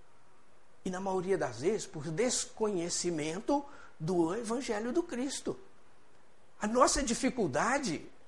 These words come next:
a nossa dificuldade é esta. Eu não sei se vocês já viram na internet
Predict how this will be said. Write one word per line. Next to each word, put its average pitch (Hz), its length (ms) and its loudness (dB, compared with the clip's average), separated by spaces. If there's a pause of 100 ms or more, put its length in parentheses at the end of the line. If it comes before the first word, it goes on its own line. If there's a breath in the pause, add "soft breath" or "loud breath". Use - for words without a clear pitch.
(200)
a - 80 -8
nossa 262 340 -2
dificuldade 220 680 -4
é 349 300 2
esta. - 380 2 (3000 soft breath)
Eu 240 80 2
não 269 60 0
sei 320 160 10
se - 100 8
vocês 233 260 -2
já 165 120 0
viram 151 200 2
na 143 100 -2
internet 170 680 -4